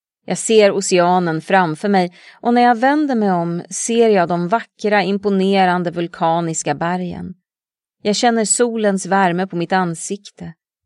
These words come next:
En skön värme och inte något som gör ont på mitt skadade ansikte.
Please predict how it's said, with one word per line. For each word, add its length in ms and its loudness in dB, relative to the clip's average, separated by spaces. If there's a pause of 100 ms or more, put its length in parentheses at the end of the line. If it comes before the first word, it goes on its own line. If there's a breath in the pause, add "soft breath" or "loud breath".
(200)
En 120 0
skön 480 0
värme 480 0 (280 loud breath)
och 100 -2
inte 200 0
något 300 -2
som 160 -2
gör 200 -2
ont 480 -4
på 80 -8
mitt 220 -6
skadade 540 -4
ansikte. 800 -10